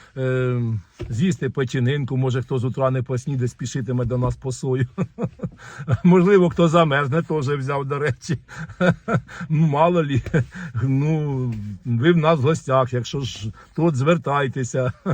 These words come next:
<laughs> ми не відмовимо. Так що все взяв, три пакета набрав, все буде в холодильничку наші, і все домашнє.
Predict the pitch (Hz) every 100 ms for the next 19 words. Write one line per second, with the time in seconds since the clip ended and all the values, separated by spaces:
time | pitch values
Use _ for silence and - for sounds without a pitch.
0 | - - 151 - 160 151 131 131 151 156
1 | 151 143 123 123 120 117 117 113 127 -
2 | 131 123 190 190 131 151 135 113 175 220
3 | 175 160 160 131 135 143 143 185 202 180
4 | - - - - 175 151 175 202 170 135
5 | 156 151 147 160 165 147 120 143 139 139
6 | 139 151 131 135 131 123 - - 131 131
7 | 117 170 196 165 175 151 135 123 123 120